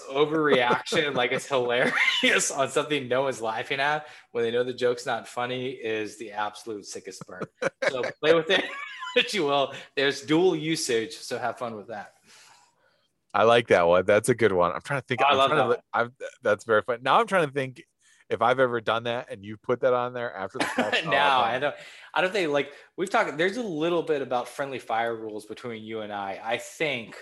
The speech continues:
Speaker 1: on, like, most threads that, like, aren't our threads. Like,
Speaker 2: Yes.
Speaker 1: if we're, if we're in a thread together, like, there's a little bit of just, like, if it's a fifty fifty ball, I'll slap him with a "ha ha," just to, like, let, don't, he's my boy.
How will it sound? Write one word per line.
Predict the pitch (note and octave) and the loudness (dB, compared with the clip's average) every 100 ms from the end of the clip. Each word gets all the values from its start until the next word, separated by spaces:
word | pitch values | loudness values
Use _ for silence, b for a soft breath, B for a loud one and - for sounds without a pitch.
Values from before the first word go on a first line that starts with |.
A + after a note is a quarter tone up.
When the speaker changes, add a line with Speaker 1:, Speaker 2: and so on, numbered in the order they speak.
| - _ | -20 _
Speaker 1:
on, | D3 A#2 A#2 | -8 -6 -6
like, | A2 G#2 | -8 -8
most | A#2 A#2 A2 - | -10 -8 -8 -10
threads | A#2+ A2 G#2 G2+ F#2+ | -8 -6 -8 -12 -12
that, | G#2+ G#2 | -10 -10
like, | A#2 G#2 - | -10 -12 -12
aren't | A#2+ G#2+ G#2 | -10 -10 -8
our | A2+ G2+ | -8 -8
threads. | - G2 E2+ - - b b b - | -10 -16 -16 -18 -20 b b b -8
Like, | - | -4
Speaker 2:
Yes. | C#3+ | -4
Speaker 1:
if | - | -4
we're, | D3 D#3+ C3+ | 0 0 0
if | C3+ | -4
we're | E3+ | -4
in | E3 | -4
a | |
thread | C3 C#3 | -4 -4
together, | A#2 G#2+ A2 A2 | -4 -4 -4 -4
like, | G#2+ F#2+ | -8 -6
there's | A2 | -10
a | A2 | -8
little | A#2 A#2+ | -8 -8
bit | A#2 A2 | -6 -8
of | G#2+ | -8
just, | G2 G#2 - | -12 -14 -10
like, | G#2 G2 b b b - | -10 -10 b b b -8
if | C#3 | -6
it's | D3 | -6
a | B2+ | -4
fifty | D#3 D3 C3+ | -4 -4 -6
fifty | - C3+ C3+ | -6 -6 -6
ball, | B2 B2+ B2 A#2 A2+ | -4 0 0 0 -4
I'll | A2+ | -8
slap | - A2 A#2 | -4 -6 -6
him | |
with | A2 A2 | -12 -10
a | |
"ha | G2 A#2 G#2+ | -10 -6 -6
ha," | F#2+ G#2+ G2+ F#2+ | -6 -6 -6 -8
just | G2 - | -10 -14
to, | - | -12
like, | A2 G#2+ G#2+ | -8 -10 -10
let, | A2+ A2 G#2+ - _ b b - | -10 -8 -8 -10 _ b b -4
don't, | C#3 C3 - _ _ | -2 -2 -10 _ _
he's | E3+ D3 | -8 -4
my | C3+ | -4
boy. | A2 C3 C3 B2+ | -2 2 2 0